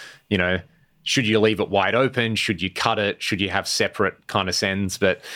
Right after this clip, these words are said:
um, yeah, you know, for, <laughs> he's had a few situations where he's like,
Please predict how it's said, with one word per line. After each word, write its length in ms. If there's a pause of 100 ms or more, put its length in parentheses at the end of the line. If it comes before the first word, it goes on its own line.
(200)
um, 440 (220)
yeah, 300
you 160
know, 160
for, 340 (280)
<laughs> 380
he's 140
had 100
a 60
few 140
situations 560
where 180
he's 120
like, 160